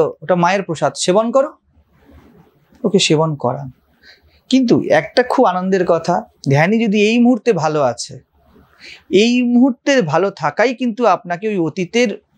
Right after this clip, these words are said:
so called মন্দ থাকার সামনে নিয়ে যাওয়ার সাহস দেবে। যদি এই মুহূর্তে ভালো না থাকি, আমরা অতীত, যেমন আমি বলছিলাম আগে, অতীত দেখতেই পারবো না। এই মুহূর্তেই তো স্পষ্ট নয়,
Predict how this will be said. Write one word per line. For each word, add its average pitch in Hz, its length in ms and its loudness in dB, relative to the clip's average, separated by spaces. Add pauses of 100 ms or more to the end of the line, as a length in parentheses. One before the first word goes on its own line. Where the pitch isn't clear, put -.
(340)
so 233 100 4 (200)
called 208 200 2
মন্দ 170 400 2
থাকার 165 340 -2
সামনে 156 320 0
নিয়ে 156 140 0
যাওয়ার 165 160 2
সাহস 165 400 -2
দেবে। - 240 -14 (3250)
যদি 196 220 4
এই 240 300 2
মুহূর্তে 269 360 2
ভালো 226 160 2
না 220 120 -2
থাকি, 170 380 -8
আমরা 165 220 0
অতীত, 180 260 -2
যেমন 214 200 0
আমি 208 80 0
বলছিলাম 175 360 0
আগে, 160 200 0
অতীত 165 240 0
দেখতেই 156 460 2
পারবো 107 300 2
না। 107 220 -6 (1200)
এই 247 200 2
মুহূর্তেই 285 440 2
তো 285 100 0
স্পষ্ট 226 400 -2
নয়, 127 240 2